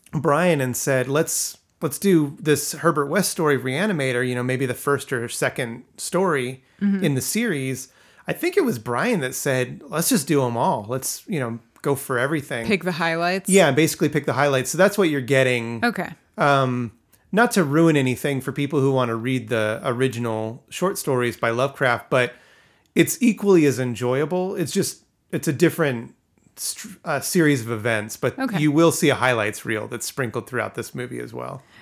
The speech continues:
Speaker 2: Okay. That's nice to know. So we have a decapitated Doctor Hill in our movie,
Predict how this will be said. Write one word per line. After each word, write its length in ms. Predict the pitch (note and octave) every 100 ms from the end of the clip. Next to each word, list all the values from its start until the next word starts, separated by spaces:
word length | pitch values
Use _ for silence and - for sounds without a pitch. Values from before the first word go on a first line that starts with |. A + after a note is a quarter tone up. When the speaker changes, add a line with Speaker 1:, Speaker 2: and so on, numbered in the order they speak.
| - -
Speaker 2:
Okay. 400 | C4 A3+ F3 D4+ _ _ _
That's 240 | D#4 D4 G3+
nice 220 | E3+ -
to 100 | F#3+
know. 280 | F3+ F#3+ A#3+
So 380 | B3+ B3 B3+ A#3+
we 240 | A#3 B3 C4+
have 220 | C4+ C#4
a 40 |
decapitated 760 | A3+ A#3 A#3+ G#3 G3 - F#3+ F#3
Doctor 340 | F3+ E3+ F3
Hill 460 | D3 G#3 G3 D#3+ D3+
in 160 | F#3
our 100 | F3
movie, 460 | E3 F3+ E3+ D#3+ F#3